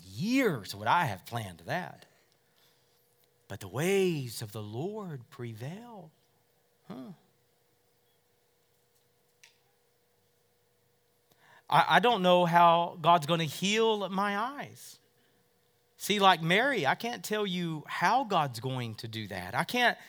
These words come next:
tell you when God, I, I have no answers. I have no details. But I know that the plans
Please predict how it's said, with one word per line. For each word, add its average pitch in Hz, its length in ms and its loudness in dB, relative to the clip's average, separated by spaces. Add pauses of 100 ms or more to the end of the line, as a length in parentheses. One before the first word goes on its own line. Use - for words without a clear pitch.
(240)
tell 226 280 4
you 202 200 -2
when 240 500 2
God, 139 380 2
I, 233 260 4
I 247 140 2
have 240 240 2
no 262 400 2 (200)
answers. 214 640 2
I 185 120 4
have 226 160 2
no 233 200 2
details. 156 920 -2 (1200)
But 131 140 2
I 165 160 8
know 180 280 4
that 135 200 -4
the 113 120 -8 (100)
plans 113 1500 -6